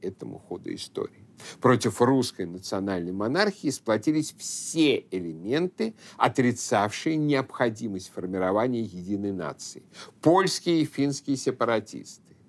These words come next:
закавказские сепаратисты,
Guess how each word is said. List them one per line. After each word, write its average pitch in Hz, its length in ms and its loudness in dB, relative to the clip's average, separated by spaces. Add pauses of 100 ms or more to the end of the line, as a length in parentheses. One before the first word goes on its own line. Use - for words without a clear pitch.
(200)
закавказские 123 1040 2
сепаратисты, - 920 -12